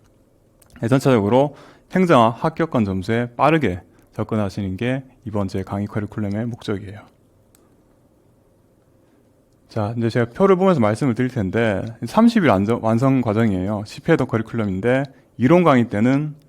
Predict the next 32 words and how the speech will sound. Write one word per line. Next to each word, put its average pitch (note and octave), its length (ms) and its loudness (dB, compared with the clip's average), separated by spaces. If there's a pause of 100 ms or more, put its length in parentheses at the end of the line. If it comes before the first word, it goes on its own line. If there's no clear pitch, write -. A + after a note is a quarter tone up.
(280)
기출문제 C3 440 0
지문과 A#2+ 400 2
동일한 B2 520 0 (800)
삼백 C#3 300 0
페이지 G#2 200 0
내외 G#2+ 480 0
단권화 G#2+ 380 2
과정이고요. G2+ 600 -2
그래서 G#2+ 300 -6
이때는 C3 420 0 (280)
제 B2 160 0
강의를 B2 400 2
들으시면서 A#2 540 -2
일 A2+ 140 -2
회-, A#2 140 -2
일 B2+ 140 -2
회독 A#2 200 -2
하시고요. A#2+ 520 -2 (360)
복수하면서 B2 600 0
이 A2 140 0
회독도 G2+ 280 -2
하셔야 F#2 260 -6
돼요. G#2 260 -12 (300)
그리고 A2+ 220 -6
하면서 D3+ 600 2 (280)
기출문제 A#2+ 540 -2
압축도 C#3+ 640 -4
일 A#2 100 -2
회 A#2 60 0
정도 G#2+ 340 -4
읽어보셔야 G#2+ 440 -4
돼요. F2+ 220 -12